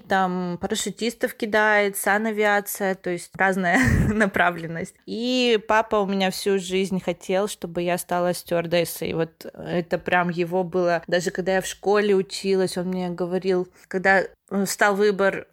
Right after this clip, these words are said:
университета, куда поступать, он говорил: "Я там любые деньги заплачу, там иди в летное только". А я никогда в жизни, наоборот, не хотела вот связывать жизнь с авиацией.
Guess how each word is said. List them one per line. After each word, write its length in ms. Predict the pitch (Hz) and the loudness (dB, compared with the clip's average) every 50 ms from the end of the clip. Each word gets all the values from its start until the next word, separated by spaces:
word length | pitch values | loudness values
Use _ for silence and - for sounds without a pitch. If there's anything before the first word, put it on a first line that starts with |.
| - _ | -20 _
университета, 920 | - 175 180 196 202 196 190 190 190 - - - - 233 269 - - 320 | -10 -6 -4 -2 -2 0 0 -2 -2 -4 -10 -4 0 0 0 0 0 -4
куда 180 | - 233 196 190 | -2 -2 -2 -2
поступать, 640 | 190 - 185 - - 196 - - 175 175 165 - - - - - - - _ - _ | -2 -4 -6 -8 -10 -10 -4 -2 -2 -2 -2 -4 -10 -16 -18 -20 -20 -20 _ -20 _
он 260 | - 190 196 202 208 | -2 0 0 2 2
говорил: 300 | 190 185 196 180 196 196 | 2 2 2 2 2 2
"Я 180 | 190 190 180 180 | 4 2 2 2
там 240 | - 190 185 185 190 | 0 0 0 0 0
любые 340 | 208 202 190 208 214 214 | 0 0 0 0 0 0
деньги 400 | 202 170 214 226 214 220 208 196 | 0 0 0 2 2 2 0 0
заплачу, 680 | 196 190 190 - - 202 208 202 - - 220 226 233 226 | 0 0 -2 -2 -2 -2 -2 -2 -2 -4 -2 0 -2 0
там 280 | 220 208 196 196 202 196 | 0 0 0 0 0 -2
иди 160 | 175 185 220 | -2 -2 -4
в 80 | 208 202 | -2 0
летное 560 | 202 202 208 208 208 208 - 190 190 175 180 165 | 2 2 2 2 2 0 0 0 0 0 -2 0
только". 420 | - 175 165 165 - - 160 - - - | 0 0 0 0 -4 -6 -8 -8 -8 -6
А 100 | - 180 | -4 0
я 140 | 180 208 240 | 0 2 2
никогда 500 | 262 262 247 254 233 233 202 233 226 226 | 2 0 0 0 0 2 4 4 4 4
в 60 | 220 | 2
жизни, 380 | 196 190 220 247 254 277 240 | 0 -2 -2 0 0 0 0
наоборот, 500 | 220 208 202 196 190 190 196 196 226 - | 2 2 2 2 2 2 2 0 0 0
не 100 | 254 214 | 0 -2
хотела 580 | 202 - 196 190 - - 208 196 196 190 170 180 | 0 0 -2 -4 0 2 2 4 4 4 2 2
вот 200 | 170 170 165 170 | 2 0 -2 -4
связывать 580 | - - 196 185 190 220 190 185 180 180 190 175 | -2 0 2 2 4 2 2 2 0 0 0 0
жизнь 280 | 185 220 247 302 254 - | -2 -2 0 -2 -4 -2
с 80 | - | 0
авиацией. 760 | 214 196 190 202 190 185 190 185 - - - 156 156 160 | 0 2 2 4 4 4 2 0 -2 -8 -6 -6 -6 -6